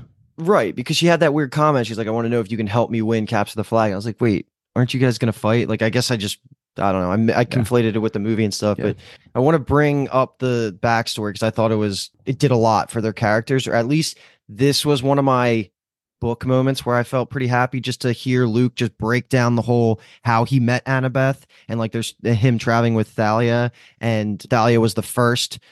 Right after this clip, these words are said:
Speaker 1: child born of one of the big three Greek gods that broke this whole pact that they
Speaker 2: Mm-hmm.
Speaker 1: had. Luke says that she didn't make it, but Annabeth did make it to the camp with Luke, which is why they have such a bond. 'Cause they're like family. They, they got
Speaker 2: Yeah.
Speaker 1: here together. They went through hardship together. They lost one of their friends together. So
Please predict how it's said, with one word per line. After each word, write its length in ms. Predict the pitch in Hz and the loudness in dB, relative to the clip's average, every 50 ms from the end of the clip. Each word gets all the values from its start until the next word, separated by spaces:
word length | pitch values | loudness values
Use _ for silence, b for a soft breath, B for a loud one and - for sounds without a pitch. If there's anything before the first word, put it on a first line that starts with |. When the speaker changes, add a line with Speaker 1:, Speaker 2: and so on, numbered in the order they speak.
| b b | b b
Speaker 1:
child 580 | - - - 131 120 123 131 139 135 123 101 | -4 0 2 2 4 4 4 2 0 -2 -4
born 320 | - 123 127 131 131 131 127 | -4 -2 0 0 0 0 0
of 180 | - 123 107 | -2 -2 -2
one 140 | 113 123 120 | -2 -4 -4
of 60 | 120 | -2
the 80 | 110 113 | -4 -4
big 240 | - 123 123 110 - | -2 -2 -2 -2 -4
three 200 | - 127 127 123 | -4 -2 -2 -2
Greek 260 | - - 127 127 113 | -2 0 -2 0 0
gods 300 | - 117 110 107 110 110 | 2 2 2 2 2 2
that 200 | 110 110 90 71 | 0 0 -2 -2
broke 300 | - 104 104 117 117 - - | -4 -2 -2 -2 -2 -2 0
this 160 | - 127 117 120 | 0 0 0 2
whole 340 | 123 123 120 120 120 117 | 2 2 2 2 2 0
pact 500 | - - - 113 110 110 117 - - - - | 0 0 0 2 2 0 0 -4 -8 -8 -6
that 120 | 127 107 | -4 -2
they 80 | 117 127 | 0 0
Speaker 2:
Mm-hmm. 80 | 123 | 0
Speaker 1:
had. 320 | 131 131 131 135 143 135 123 b b | 2 2 2 2 0 -2 -4 b b
Luke 220 | 127 135 135 - | 0 0 0 0
says 200 | - - 131 117 | 0 -2 0 0
that 120 | - 120 113 | 0 -2 -2
she 160 | - 135 127 | -2 -2 0
didn't 200 | 120 117 107 101 | 0 0 0 0
make 260 | 120 139 143 131 - | 2 2 2 2 0
it, 160 | 123 113 - | -2 -2 -2
but 120 | 120 110 - | -4 -6 -4
Annabeth 600 | - 113 120 123 123 113 110 117 117 113 - - _ _ _ _ - 117 - - | -2 -2 0 0 0 0 2 0 0 0 -2 -8 _ _ _ _ -20 -20 -10 -4
did 260 | 123 120 120 123 113 | -2 0 0 2 2
make 220 | 127 127 123 - | 2 2 2 2
it 120 | 143 123 - | -2 -4 -4
to 260 | - - 127 120 117 | -2 0 0 2 0
the 80 | 104 120 | 0 -2
camp 260 | - - 131 120 98 | -2 -2 -2 -2 -2
with 140 | 120 117 - | -2 -2 -2
Luke, 160 | 135 123 - | -2 0 -2
which 100 | 107 - | -2 -4
is 100 | 120 - | -2 0
why 200 | 113 110 107 110 | 0 2 2 2
they 80 | 107 110 | 0 0
have 160 | 117 110 - | -2 -2 -4
such 160 | - 110 - | -6 -8 -8
a 40 | 107 | -4
bond. 520 | - 110 104 101 95 104 113 117 120 - b b b b b b b b b b b _ - | -2 0 0 2 2 2 2 0 -2 -4 b b b b b b b b b b b _ -8
'Cause 120 | - 131 | -6 -2
they're 160 | - 139 131 117 | 0 2 2 2
like 120 | 107 110 | 2 0
family. 340 | - - 113 104 98 85 85 | 0 0 0 0 0 -2 -4
They, 160 | 85 98 107 | -4 -4 -4
they 200 | 90 87 - 120 | -4 -2 -2 -2
got 260 | 107 85 123 113 110 101 | 0 0 0 2 2 2
Speaker 2:
Yeah. 60 | 90 | 0
Speaker 1:
here 80 | 117 | 0
together. 400 | 117 117 98 123 120 110 120 120 | 0 -2 -2 -2 -2 0 0 0
They 120 | 117 117 113 | 0 0 0
went 200 | 107 117 117 101 | 0 -2 -2 -2
through 120 | 123 117 | -4 -2
hardship 360 | 110 117 113 113 113 - 117 | 0 0 0 0 -2 -4 -6
together. 260 | - 120 123 107 113 110 | -6 -6 -4 -2 -2 -2
They 100 | 101 110 | -2 -2
lost 360 | 101 101 107 110 107 - - | -2 0 0 -2 -2 -2 -2
one 60 | 120 | -4
of 60 | 113 107 | -2 -2
their 100 | 113 107 | -4 -4
friends 300 | - - 113 113 113 - | -4 -4 -4 -4 -4 -4
together. 300 | - 107 120 113 117 110 | -4 -4 -2 -2 -2 -2
So 220 | - - 113 104 | -4 -4 -6 -6